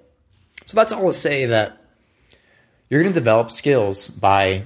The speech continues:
engaging in something that's outside your comfort zone and just starting, just starting. So that's it. Those are the four reasons to start a podcast. Gonna help you on your job hunt.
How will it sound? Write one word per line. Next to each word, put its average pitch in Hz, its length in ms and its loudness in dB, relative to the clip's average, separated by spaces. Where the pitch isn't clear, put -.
engaging 110 560 0
in 120 120 0
something 110 260 -6
that's 98 140 -4
outside 101 420 -2
your 98 80 -4
comfort 104 400 -6
zone 82 320 -8
and 92 540 -2
just 113 320 2
starting, 85 480 -2
just 101 240 -4
starting. - 460 -4
So 127 280 2
that's 190 280 0
it. 175 280 0
Those 175 200 4
are 185 40 -4
the 165 100 2
four 160 640 0
reasons 151 420 0
to 135 80 -10
start 135 220 0
a 120 40 -4
podcast. 117 560 0
Gonna 101 140 -10
help 185 320 -2
you 180 80 0
on 151 80 -2
your 135 100 -6
job 107 340 0
hunt. 95 400 -8